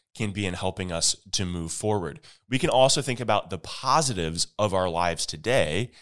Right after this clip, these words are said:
and reflect on the incredible moments in our past that led to the great things we experience today. We can have positive cultural memories that encourage us,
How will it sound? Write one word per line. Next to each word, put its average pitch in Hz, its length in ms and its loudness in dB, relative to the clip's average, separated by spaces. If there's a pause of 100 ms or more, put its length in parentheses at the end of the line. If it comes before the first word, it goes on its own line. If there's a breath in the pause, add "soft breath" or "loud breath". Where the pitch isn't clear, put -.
(240 soft breath)
and 117 100 -4
reflect 123 460 2
on 110 160 -4
the 107 240 -6
incredible 117 560 -2
moments 98 400 0
in 90 140 -4
our 87 100 0
past - 560 -2 (400 soft breath)
that 104 240 0
led 104 520 4
to 98 100 -4
the 92 80 -6
great 90 260 -4
things 87 260 -4
we 87 120 -4
experience 80 560 -4
today. 64 260 -8 (480)
We 131 80 0
can 139 120 2
have 120 180 4 (160)
positive 123 560 4
cultural 92 400 -4
memories 76 420 -10
that 92 140 -4
encourage 131 500 0
us, - 320 0